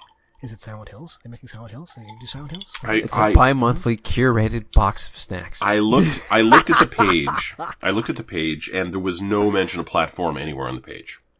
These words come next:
Speaker 2: It didn't
Speaker 1: It's
Speaker 2: even
Speaker 1: gonna
Speaker 2: say
Speaker 1: be
Speaker 2: an-,
Speaker 1: Sony.
Speaker 2: it
Speaker 1: I
Speaker 2: didn't
Speaker 1: mean,
Speaker 2: even
Speaker 1: it's
Speaker 2: s-,
Speaker 1: gonna
Speaker 2: no, it
Speaker 1: be
Speaker 2: didn't, no, not, not necessarily. That depends on how well Death Stranding actually did, I think. I don't think
Speaker 3: Do
Speaker 2: Sony
Speaker 3: we know?
Speaker 2: No.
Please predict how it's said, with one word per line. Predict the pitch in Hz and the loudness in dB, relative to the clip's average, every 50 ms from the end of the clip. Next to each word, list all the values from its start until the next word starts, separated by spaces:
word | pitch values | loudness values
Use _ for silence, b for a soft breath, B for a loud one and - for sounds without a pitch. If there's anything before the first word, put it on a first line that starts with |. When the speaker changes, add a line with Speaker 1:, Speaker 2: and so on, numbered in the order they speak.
| _ B B B B B B | _ B B B B B B
Speaker 2:
It | B 98 | B -2
didn't | 196 113 120 | 2 4 4
Speaker 1:
It's | 123 107 | 4 4
Speaker 2:
even | 117 110 | 4 2
Speaker 1:
gonna | - - | 2 4
Speaker 2:
say | - 98 | 4 4
Speaker 1:
be | 87 85 | 4 2
Speaker 2:
an-, | 87 85 | 0 -2
Speaker 1:
Sony. | 80 - 147 175 175 - | -2 -4 -6 -6 -8 -8
Speaker 2:
it | |
Speaker 1:
I | - - - | -10 -10 -8
Speaker 2:
didn't | 101 104 | -4 0
Speaker 1:
mean, | 123 131 127 | 2 2 4
Speaker 2:
even | 104 107 | 2 2
Speaker 1:
it's | 107 - | -2 -2
Speaker 2:
s-, | - | -4
Speaker 1:
gonna | 202 - 339 | -2 0 0
Speaker 2:
no, | - | 0
it | - | 0
Speaker 1:
be | - 78 | -2 -8
Speaker 2:
didn't, | - - | -6 -6
no, | 294 277 - | -4 -4 -4
not, | - - - 65 76 78 64 62 | -6 -6 -10 -6 -6 -6 -6 -4
not | 67 64 62 - - | -6 -6 -6 -8 -10
necessarily. | 76 71 - - - 110 127 | -8 -8 -8 -4 -2 -2 2
That | 123 139 165 - - | 4 4 4 4 0
depends | - - - 120 110 104 95 95 | -12 -4 -2 -2 0 0 -2 -2
on | 95 82 | -2 -2
how | 82 - 82 85 87 85 | -2 0 0 2 2 2
well | 80 73 73 80 80 78 73 69 | -2 -2 -2 -2 0 0 -2 -4
Death | 71 - 78 76 | -4 -6 -8 -8
Stranding | - - 82 73 69 65 | -4 -6 -4 -4 -4 -8
actually | 62 62 - - 71 69 | -8 -10 -10 -8 -8 -8
did, | - 64 62 - | -6 -8 -8 -8
I | - - | -10 -12
think. | - - - - - _ B B B B B B B B | -14 -14 -16 -16 -16 _ B B B B B B B B
I | 92 | -2
don't | 107 117 117 | -2 0 2
think | - 120 113 110 113 | 2 4 4 4 4
Speaker 3:
Do | 135 | 2
Speaker 2:
Sony | 131 - 98 | 4 4 4
Speaker 3:
we | 95 | 4
know? | - - - - - 247 - - b b b b b b b b b | 4 2 0 -2 -4 -6 -8 -10 b b b b b b b b b
Speaker 2:
No. | - 156 160 - - | 0 0 0 0 -2